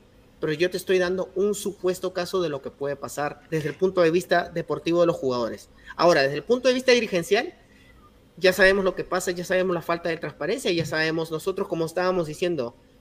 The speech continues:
ya estamos curtidos porque venimos de la conmebol, ya sabemos cómo es la conmebol, ya sabemos todos los casos de corrupción que han pasado, no solo en la conmebol, también en la fifa, en la uefa, etcétera. Todos se sabe que el fútbol hay corrupción.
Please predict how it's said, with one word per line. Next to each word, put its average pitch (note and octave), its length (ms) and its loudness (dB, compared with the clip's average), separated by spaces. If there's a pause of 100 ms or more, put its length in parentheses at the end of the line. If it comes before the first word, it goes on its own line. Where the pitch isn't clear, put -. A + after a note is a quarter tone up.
ya F3+ 80 4
estamos G3 280 -2
curtidos F#3 760 0
porque D#3+ 220 -4
venimos D#3+ 340 -2
de D#3+ 80 -2
la C#3+ 120 -2
conmebol, C#3+ 540 0 (580)
ya F3+ 160 4
sabemos G3+ 380 4
cómo F#3 200 -2
es E3 60 -4
la E3+ 120 -4
conmebol, D3 480 -2 (320)
ya E3+ 120 -2
sabemos F#3+ 440 2
todos F#3 400 2
los D3 160 -6
casos F3+ 260 -6
de E3+ 60 -8
corrupción D#3+ 400 -6
que F3+ 80 -4
han E3 80 -4
pasado, G3 320 -4
no B3 120 -2
solo C#4 200 0
en B3+ 60 0
la G#3 100 -2
conmebol, D#3+ 360 -4
también E3+ 220 -8
en D#3 60 -6
la C3+ 100 -6
fifa, G#3+ 300 -6
en F#3 40 -2
la E3 80 -2
uefa, F#3 260 -2
etcétera. G3+ 460 -6 (440)
Todos C4 320 4 (260)
se - 220 -4
sabe G3 380 2
que D#3+ 100 -2
el C#3 80 -8
fútbol F3+ 460 -4
hay D3 160 -2
corrupción. - 460 -10